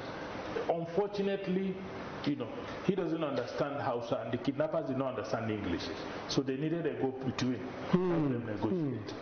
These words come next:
Speaker 2: Hmm. Hmm.
Speaker 1: And the kidnappers were using their phone, telling, "Please save this my number so that when I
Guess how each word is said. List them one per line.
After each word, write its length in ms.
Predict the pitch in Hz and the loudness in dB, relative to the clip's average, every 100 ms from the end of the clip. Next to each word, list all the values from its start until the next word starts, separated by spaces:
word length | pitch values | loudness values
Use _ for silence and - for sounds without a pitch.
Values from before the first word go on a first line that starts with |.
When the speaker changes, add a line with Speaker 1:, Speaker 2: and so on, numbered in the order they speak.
| - | 0
Speaker 2:
Hmm. 60 | 160 | 0
Hmm. 420 | 117 - - - | 0 -6 -4 -2
Speaker 1:
And 240 | 180 185 156 | 0 0 0
the 120 | 185 - | 0 0
kidnappers 680 | - 170 190 220 233 214 214 - - - - | 0 2 2 2 0 2 2 0 -4 -6 -2
were 160 | 175 131 | 0 2
using 500 | 139 190 202 240 202 | 2 0 0 0 2
their 160 | 120 113 - - | 0 0 -2 0
phone, 320 | 147 156 - - - - - | 2 0 -2 -4 -6 -2 0
telling, 240 | 170 175 - - - | 2 0 -2 -6 0
"Please 240 | 202 240 - - | 0 0 -2 -4
save 460 | - 220 226 175 185 | 0 2 2 2 0
this 160 | 170 | 0
my 180 | 165 151 | 0 2
number 380 | 151 165 160 143 185 | 2 2 2 0 0
so 80 | |
that 180 | 190 151 | 2 2
when 240 | 156 202 196 | 2 0 0
I 200 | 139 | 0